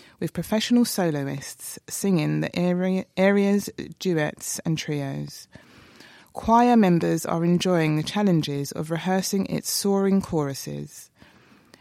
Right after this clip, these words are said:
Enfield Choral Society is a friendly, strong and growing non-auditioned S A T B, that is soprano,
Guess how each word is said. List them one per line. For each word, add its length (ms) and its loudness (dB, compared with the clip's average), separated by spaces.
Enfield 520 4
Choral 380 6
Society 800 -2
is 140 -4
a 20 -6
friendly, 580 4
strong 520 0
and 240 0
growing 500 0
non-auditioned 1160 0
S 320 -2
A 200 -2
T 280 -4
B, 360 -4
that 240 -8
is 120 -4
soprano, 720 2